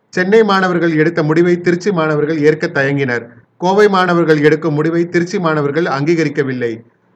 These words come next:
போதாக்குறைக்கு மாணவர்கள் நடத்தும் போராட்டத்திற்கு திரு அண்ணா அவர்கள் உடனடியாக நிறுத்த வேண்டும் என்ற அறிக்கை விடுத்துக் கொண்டிருந்தார். திரு அண்ணா அவர்களின் அறிக்கைக்கு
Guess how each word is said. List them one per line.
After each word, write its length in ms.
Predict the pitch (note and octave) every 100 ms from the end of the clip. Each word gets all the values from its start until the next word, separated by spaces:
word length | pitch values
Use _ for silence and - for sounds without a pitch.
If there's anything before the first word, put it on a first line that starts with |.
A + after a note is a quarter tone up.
| _
போதாக்குறைக்கு 640 | E3 G3 F#3+ F3+ E3+ F#3 F3+
மாணவர்கள் 540 | C#3+ F3+ G3 F#3 F3+
நடத்தும் 320 | D3+ D#3 D#3 C#3
போராட்டத்திற்கு 760 | D3+ E3+ E3 E3 D3+ - D#3 E3 E3 -
திரு 160 | F3 D#3+
அண்ணா 280 | C#3+ F3 F#3
அவர்கள் 380 | F3 D#3+ D#3 D#3
உடனடியாக 640 | C#3 E3+ F#3+ F3 F3 F3
நிறுத்த 300 | D3+ D#3+ F3+
வேண்டும் 340 | D#3 D3 D#3+ D#3+
என்ற 120 | C#3+
அறிக்கை 340 | C3 D#3 D#3+ D#3 D3+
விடுத்துக் 360 | D3+ D#3+ E3+
கொண்டிருந்தார். 560 | D3+ C3 A#2+ A#2+ A#2+ G#2+ - _
திரு 180 | F#3 F#3+
அண்ணா 300 | D#3+ F3+ A#3+ A#3+
அவர்களின் 420 | G#3+ F#3 F#3 D3+
அறிக்கைக்கு 460 | D#3+ F3 G3+ G3